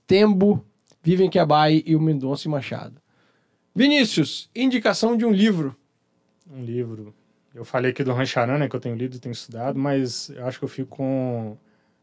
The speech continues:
Speaker 2: Arriscando a Própria Pele.
Speaker 1: Bom demais. Nossa,
Speaker 2: Me marcou
Speaker 1: livro bom.
Speaker 2: bastante.
Speaker 1: Que
Speaker 2: De
Speaker 1: livro
Speaker 2: Nassim
Speaker 1: bom.
Speaker 2: Taleb.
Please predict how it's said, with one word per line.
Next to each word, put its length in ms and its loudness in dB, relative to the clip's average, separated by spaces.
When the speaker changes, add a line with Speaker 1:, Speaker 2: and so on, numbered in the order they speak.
Speaker 2:
Arriscando 420 -2
a 20 -6
Própria 280 -4
Pele. 320 -6
Speaker 1:
Bom 200 4
demais. 760 -4
Nossa, 220 -20
Speaker 2:
Me 100 -12
marcou 220 -6
Speaker 1:
livro 120 -8
bom. 60 -6
Speaker 2:
bastante. 520 -8
Speaker 1:
Que 200 -6
Speaker 2:
De 60 2
Speaker 1:
livro 120 0
Speaker 2:
Nassim 280 -4
Speaker 1:
bom. 60 -2
Speaker 2:
Taleb. 380 -4